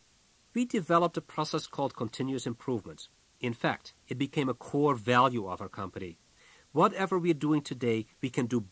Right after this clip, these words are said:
better tomorrow." Inside the company, that approach diffused negative emotional reactions. Typically, you criticize somebody for making a mistake. Instead, we took the position of saying,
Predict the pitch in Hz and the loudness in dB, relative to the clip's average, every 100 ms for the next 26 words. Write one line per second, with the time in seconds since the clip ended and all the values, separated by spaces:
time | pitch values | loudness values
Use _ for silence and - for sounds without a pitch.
0 | - 135 131 131 - 127 113 101 80 - | 0 2 4 2 0 0 2 0 -4 -16
1 | - - - - 262 269 - 220 196 175 | -20 -20 -20 -6 -2 0 0 0 0 0
2 | 175 160 117 107 107 139 139 - 151 120 | 0 0 -2 -4 -2 0 0 0 0 0
3 | - - 131 - - 196 202 - - 123 | 0 -2 -2 -2 -4 0 0 -2 -4 -2
4 | 131 147 156 160 135 120 123 135 - 135 | 0 0 0 -2 -2 2 2 2 0 0
5 | 123 117 113 - - 80 - - - - | 2 2 2 0 -10 -14 -14 -16 -20 -20
6 | - - - - 139 135 151 185 220 - | -20 -20 -20 -6 -4 -2 -2 -2 -2 -6
7 | - - - 277 285 - 156 - 143 135 | -6 -6 -2 0 0 0 0 0 -2 2
8 | 156 180 123 107 110 156 170 - 262 226 | 2 2 0 -2 0 0 0 0 0 0
9 | - - _ - 143 - - 143 123 120 | -4 -20 _ -8 -4 -4 0 -2 -2 -6
10 | 156 - 156 147 139 127 139 143 120 - | -4 -2 -2 -2 -4 -4 -4 -2 -4 -2
11 | 120 110 | 0 0